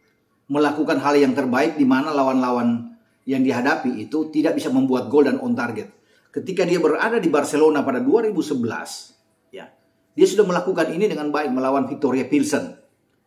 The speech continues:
Juga tidak bisa membuat tembakan dan on target sepanjang laga, termasuk Arsenal. Arsenal itu pada bulan Maret, ya, dua ribu sebelas, dan Pilsen ini pada bulan Oktober dua ribu sebelas.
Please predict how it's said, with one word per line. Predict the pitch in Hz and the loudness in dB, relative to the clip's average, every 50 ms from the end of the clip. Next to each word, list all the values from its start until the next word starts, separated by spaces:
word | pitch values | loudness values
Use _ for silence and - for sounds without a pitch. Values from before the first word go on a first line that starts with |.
| _ _ _ _ _ _ | _ _ _ _ _ _
Juga | - 131 139 143 - - | -6 -2 0 0 0 0
tidak | 175 165 151 | 0 -2 -2
bisa | 160 165 165 | -2 -2 -4
membuat | 151 156 151 151 151 156 151 156 | -4 -6 -6 -4 -4 -4 -2 -2
tembakan | 143 143 151 156 156 - 160 143 | -2 -2 -2 -4 -4 -6 -6 -6
dan | 139 139 | -6 -6
on | - 135 123 | -4 -4 -4
target | 120 147 139 139 120 117 - - | -4 -4 -6 -6 -8 -8 -8 -8
sepanjang | - - - - 185 190 190 202 196 180 | -10 -10 -6 -6 -8 -6 -4 -6 -4 -2
laga, | 175 165 170 120 117 - - - _ _ _ _ _ | -2 -4 -4 -4 -6 -8 -10 -14 _ _ _ _ _
termasuk | - 135 135 165 175 - 196 - | -8 -4 -4 -4 -2 -4 -6 -6
Arsenal. | 143 165 170 190 202 214 190 143 113 - - - _ _ _ _ _ _ _ _ _ - | -6 -8 -6 -4 -4 -4 -4 -4 -6 -10 -14 -20 _ _ _ _ _ _ _ _ _ -14
Arsenal | - 120 147 143 147 156 | -10 -8 -6 -6 -4 -4
itu | 160 - | -4 -2
pada | - 151 151 | -2 0 2
bulan | 143 135 139 127 131 | 4 4 4 6 4
Maret, | 143 143 143 143 - - - - | 4 2 2 0 -2 -4 -10 -12
ya, | - 110 117 | -12 -12 -10
dua | - 117 123 120 123 | -6 -4 -4 -2 -2
ribu | 120 107 | -4 -4
sebelas, | 127 110 120 139 170 - | -4 -2 -2 -2 -2 -2
dan | 135 123 120 117 - | -2 -2 -2 -2 -2
Pilsen | - 156 151 151 147 139 131 135 | 0 0 0 0 0 -2 -2 -2
ini | 156 | -4
pada | - - 127 123 | -4 -4 -4 -4
bulan | 123 127 127 120 | -2 -2 -2 -2
Oktober | 135 135 113 - 160 160 - 120 101 - - - - _ _ _ _ _ _ _ _ _ _ _ _ - | -4 -6 -6 -4 -2 0 0 0 -2 -4 -8 -18 -20 _ _ _ _ _ _ _ _ _ _ _ _ -8
dua | 131 135 131 | -4 -2 -2
ribu | 135 131 - | -2 -2 -4
sebelas. | - 131 135 131 - - | -4 -4 -4 -4 -6 -8